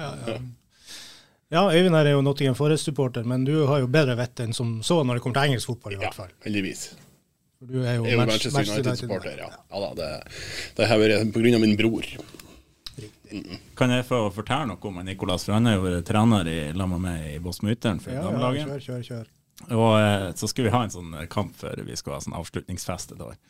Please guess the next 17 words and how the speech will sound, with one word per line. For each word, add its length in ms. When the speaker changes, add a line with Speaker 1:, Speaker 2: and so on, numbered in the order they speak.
Speaker 3:
<laughs> 400
Og 80
så 260
var 240
det 100
no-, 140
de 180
samlet 400
noe 140
ihop, 340
noen 160
kjærester 800
og 80
noen 140
foreldre, 540
og 120
så 220